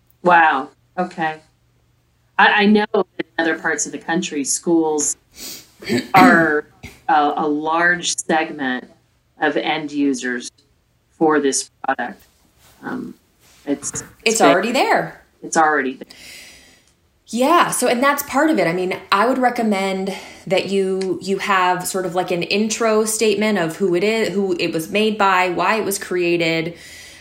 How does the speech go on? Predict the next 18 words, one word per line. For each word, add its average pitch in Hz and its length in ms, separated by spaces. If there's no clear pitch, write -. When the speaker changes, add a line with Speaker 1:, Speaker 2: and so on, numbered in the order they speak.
Speaker 2:
um, 170 460
that 175 220
you 190 140
include 196 460
several 185 340
case 170 340
studies 208 360
from 180 180
different 170 320
industries, 240 600
just 320 280
like 339 180
you 277 120
would 247 140
for 226 220
wine, 247 400
right? 160 220
Speaker 1:
Right. 170 140